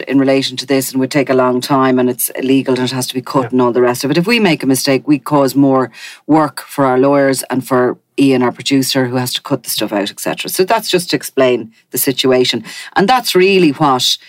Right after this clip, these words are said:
Speaker 1: Brendan Grehan was saying, exactly that, that Hutch will be in a position that he enjoys this innocence. He is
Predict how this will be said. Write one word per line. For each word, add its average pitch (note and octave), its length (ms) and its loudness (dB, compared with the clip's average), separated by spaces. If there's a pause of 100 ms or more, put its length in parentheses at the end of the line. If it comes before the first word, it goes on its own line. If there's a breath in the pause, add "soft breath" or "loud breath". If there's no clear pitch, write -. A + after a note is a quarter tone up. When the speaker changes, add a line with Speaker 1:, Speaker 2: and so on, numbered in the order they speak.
(380 loud breath)
Speaker 1:
Brendan C#3+ 380 2
Grehan C3+ 360 0
was A#2+ 120 -2
saying, C#3+ 480 2
exactly C3 560 -2
that, A#2+ 420 -2
that - 280 -2 (200)
Hutch D#3 300 -2
will C3 120 0
be B2+ 160 4
in E3 80 4
a F3+ 60 2
position B2+ 560 -2 (400 loud breath)
that A#2+ 200 0
he B2+ 200 2
enjoys D#3+ 440 4
this - 440 -2 (100)
innocence. - 640 0 (360 soft breath)
He C3+ 440 0
is B2+ 260 2